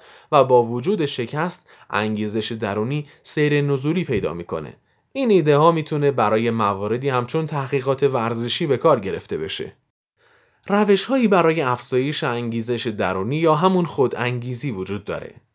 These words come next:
ابزار لازم برای موفقیت رو تأمین کنید. پاداش‌های مبتنی بر عملکرد به خودتون بدید. از تشویق‌های کلامی و غیر کلامی استفاده کنید.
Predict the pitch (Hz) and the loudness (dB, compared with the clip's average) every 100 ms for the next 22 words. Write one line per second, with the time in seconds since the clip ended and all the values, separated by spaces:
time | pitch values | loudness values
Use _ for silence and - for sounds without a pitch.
0 | _ _ _ _ - 190 170 170 233 214 | _ _ _ _ 0 2 4 6 8 8
1 | 170 131 117 139 127 110 110 104 92 95 | 6 6 4 0 0 -2 -2 -2 -4 -4
2 | - 101 107 123 - 131 - 131 127 117 | -4 -4 -2 -4 -2 -4 -2 -2 -2 -4
3 | 90 80 - _ _ _ _ _ _ _ | -8 -10 -12 _ _ _ _ _ _ _
4 | 131 104 107 - 170 160 147 139 - 135 | 2 2 0 0 0 2 0 -2 -2 -4
5 | 139 127 113 113 117 113 113 165 113 - | -2 -2 -2 0 0 0 0 -2 -2 -4
6 | - 101 95 110 90 85 90 - _ _ | -6 -6 -6 -8 -10 -12 -14 -20 _ _
7 | _ _ _ _ - 165 160 175 170 - | _ _ _ _ 0 2 2 -2 -2 -2
8 | 180 170 226 214 190 190 151 135 147 139 | -2 0 2 4 2 0 0 0 0 0
9 | 120 113 101 101 131 117 107 131 104 - | 0 0 0 -2 -2 0 0 0 -4 -4
10 | 107 95 80 80 104 85 - | -6 -4 -6 -8 -8 -10 -14